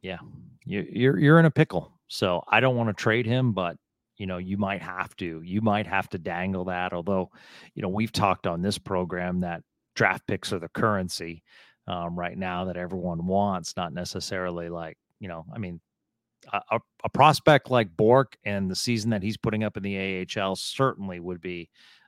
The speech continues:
a pretty good dangle, but I want something really nice in return,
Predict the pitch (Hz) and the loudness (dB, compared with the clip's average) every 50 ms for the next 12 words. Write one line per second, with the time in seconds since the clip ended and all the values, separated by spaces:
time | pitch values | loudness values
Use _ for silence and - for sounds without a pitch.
0 | _ - 87 - - 113 104 98 87 95 90 82 78 107 104 104 101 101 92 90 | _ -14 -14 -6 -4 -4 -4 -2 -4 -6 -6 -4 -4 -4 -2 -2 -4 -4 -6 -6
1 | 90 85 82 92 87 87 90 95 92 98 98 92 85 - - - - 98 90 87 | -8 -8 -6 -6 -6 -4 -4 -4 -4 -4 -4 -6 -6 -8 -10 -8 -6 -6 -6 -6
2 | - _ 90 87 85 85 82 80 82 85 95 107 123 131 120 110 101 92 87 87 | -8 _ -10 -10 -10 -10 -10 -12 -10 -6 -2 0 0 0 0 -2 -4 -6 -8 -10
3 | 85 82 - - 87 82 80 80 - - - 90 85 76 69 65 60 | -10 -12 -14 -14 -16 -16 -16 -16 -14 -10 -8 -6 -6 -6 -8 -10 -12